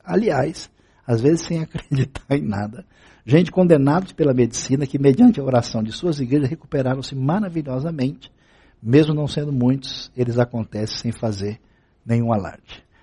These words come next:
Talvez a história mais impressionante que eu vi foi a história de um grupo de irmãos que resolveu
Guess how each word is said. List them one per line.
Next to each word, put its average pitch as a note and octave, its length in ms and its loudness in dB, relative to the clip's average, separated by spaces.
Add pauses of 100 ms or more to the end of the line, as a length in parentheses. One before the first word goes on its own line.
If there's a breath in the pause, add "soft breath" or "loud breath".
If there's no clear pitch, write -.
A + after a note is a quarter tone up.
(100 soft breath)
Talvez F3 260 6
a F#3+ 60 6
história C#3+ 300 0
mais E3+ 200 2
impressionante A#2+ 600 0
que - 100 -10
eu A2 60 -2
vi B2+ 140 -2
foi C#3 420 0
a - 60 -10
história B2+ 380 -2
de C3 100 -4
um C#3 140 0
grupo D#3+ 380 0
de C#3+ 240 0 (1040)
irmãos C#3 500 4
que - 160 -10
resolveu B2+ 840 2